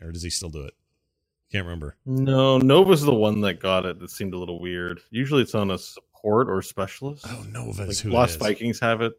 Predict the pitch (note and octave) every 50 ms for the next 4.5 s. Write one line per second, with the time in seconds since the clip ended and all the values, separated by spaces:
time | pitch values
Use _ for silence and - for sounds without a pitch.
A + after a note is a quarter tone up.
0 | _ _ _ - F#2+ F#2+ F2+ F2 E2+ E2+ E2+ - A#2 A#2 A#2 - - A#2 A2 A2
1 | A2 A2+ A2 G#2+ G#2+ G#2 A2 A2+ - _ _ _ _ _ _ _ - F2 E2 D#2+
2 | D#2+ D#2 D#2 C3 C3+ D3+ G3+ - - - A2 F#2 F2 F2 F2 - G#2 F#2+ F#2+ F#2
3 | F2+ F2+ F2 F2 - _ _ _ _ _ _ _ - - G#2 F2+ E2 D#2+ D#2+ E2+
4 | F#2+ A2+ C3+ B2+ G2+ E2 D#2 D#2+ - D2+